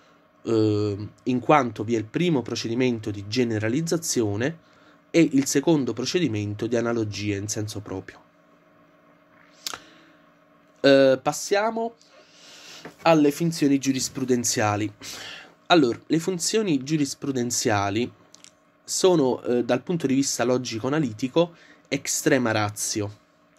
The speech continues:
cioè vengono utilizzati solo quando il caso non possa essere risolto mediante tecniche argomentative di prima e seconda classe. Ma la topica giuri-, cioè, diciamo, le finzioni giurisprudenziali,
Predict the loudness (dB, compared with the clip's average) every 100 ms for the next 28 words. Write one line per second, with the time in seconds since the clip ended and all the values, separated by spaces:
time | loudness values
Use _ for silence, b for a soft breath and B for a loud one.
0 | b b b b b b _ 4 6 6
1 | 2 0 2 0 0 -2 0 2 0 0
2 | -2 2 2 2 2 2 -2 0 -2 0
3 | -4 -4 -4 -2 -4 -4 -4 -6 -6 -2
4 | -2 0 -4 -2 -2 -2 -4 -4 -4 -6
5 | -6 -4 -2 -4 -2 -4 -4 -4 -2 -2
6 | -2 0 0 -2 -8 -12 b b b b
7 | _ _ _ 0 0 -2 _ -6 -4 -2
8 | -4 -4 -4 -4 -6 -8 -10 -14 _ _
9 | _ b b b b -2 2 2 2 _
10 | _ 0 4 4 2 _ _ _ _ 2
11 | 4 2 -6 -6 -4 -6 -8 -4 -6 -4
12 | -4 -2 -2 -4 -4 -6 2 2 2 -4
13 | -6 -6 -4 0 2 0 -2 -2 -2 -4